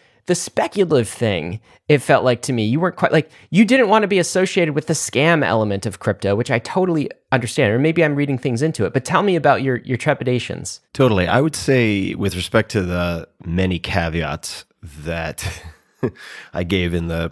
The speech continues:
Speaker 2: Proof podcast with Kevin, it's not so much that I don't wanna be associated with the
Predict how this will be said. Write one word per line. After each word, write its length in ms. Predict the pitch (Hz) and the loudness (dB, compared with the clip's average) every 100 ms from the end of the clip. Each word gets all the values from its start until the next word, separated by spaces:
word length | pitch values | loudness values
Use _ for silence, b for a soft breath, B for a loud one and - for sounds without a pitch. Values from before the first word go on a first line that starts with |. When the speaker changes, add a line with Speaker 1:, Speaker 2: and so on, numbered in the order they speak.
| - | -8
Speaker 2:
Proof 280 | - 92 - | -4 -4 -2
podcast 440 | 80 80 73 78 | -4 -4 -6 -8
with 140 | - - | -12 -6
Kevin, 340 | 101 82 78 B B B B B - | -4 -2 -6 B B B B B -8
it's 160 | 110 131 | -6 0
not 180 | 147 - | 0 0
so 100 | 220 | -4
much 140 | - | 0
that 120 | 110 | 2
I 60 | 92 | 2
don't 200 | 87 101 | 2 2
wanna 160 | 104 | 2
be 120 | 90 85 | 0 -4
associated 440 | - 95 - 98 | -2 -4 -2 -2
with 80 | |
the 80 | 82 | -4